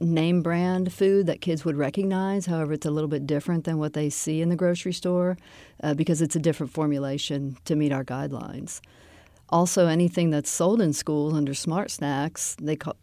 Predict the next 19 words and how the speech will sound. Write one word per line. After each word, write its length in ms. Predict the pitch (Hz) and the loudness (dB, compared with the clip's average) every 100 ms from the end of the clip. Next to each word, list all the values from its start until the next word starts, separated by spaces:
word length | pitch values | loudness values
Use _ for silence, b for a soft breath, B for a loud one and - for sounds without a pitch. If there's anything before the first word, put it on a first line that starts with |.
| - | -2
Healthy 300 | 175 160 170 | 0 0 2
Hunger 240 | 175 160 | 2 0
Free 180 | 143 151 | -2 -4
Kids 300 | - 214 165 | 2 2 2
Act, 400 | 139 139 - - _ _ _ _ _ _ _ _ _ _ _ | 0 0 -4 -14 _ _ _ _ _ _ _ _ _ _ _
has 260 | 160 165 147 | 0 2 0
a 60 | 139 | -2
Smart 340 | - 180 - | 0 0 -2
Snack 260 | - 139 135 | -4 -4 -4
component. 520 | 139 151 196 156 123 | -6 -2 0 0 -2
So 120 | 143 | -2
anything 360 | 156 175 156 147 | 0 0 -2 -2
sold 380 | - 147 170 | 0 0 0
to 100 | 175 | -4
students 680 | 208 - - - 240 175 147 | -8 -10 -10 2 2 4 2
during 220 | - 160 160 | 0 0 0
the 60 | |
school 260 | 156 - 233 | -2 0 2
day, 400 | 165 127 135 | 2 2 -2